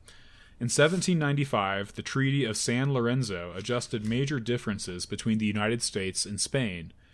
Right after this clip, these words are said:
and the Spaniards, who owned the vast Louisiana territory west of the Mississippi River, decided to invite American settlers into the region.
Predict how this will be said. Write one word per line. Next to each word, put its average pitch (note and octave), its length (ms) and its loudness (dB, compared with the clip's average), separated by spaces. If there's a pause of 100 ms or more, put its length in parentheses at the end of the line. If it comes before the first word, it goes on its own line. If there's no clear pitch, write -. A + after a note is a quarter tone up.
(240)
and B2 100 0
the B2 80 2
Spaniards, B2 880 2 (220)
who B2 200 2
owned C3+ 280 4
the A#2+ 100 2
vast B2 400 2
Louisiana B2 540 0
territory G#2 540 -2
west G#2 300 -2
of A#2+ 120 -8
the G#2+ 40 -2
Mississippi G2 560 -2
River, F#2 440 -6 (400)
decided C#3 460 2
to C3 160 2
invite B2 500 2
American C3+ 520 2
settlers G2+ 640 0
into A2+ 240 -4
the A2+ 120 -2
region. A2+ 500 -2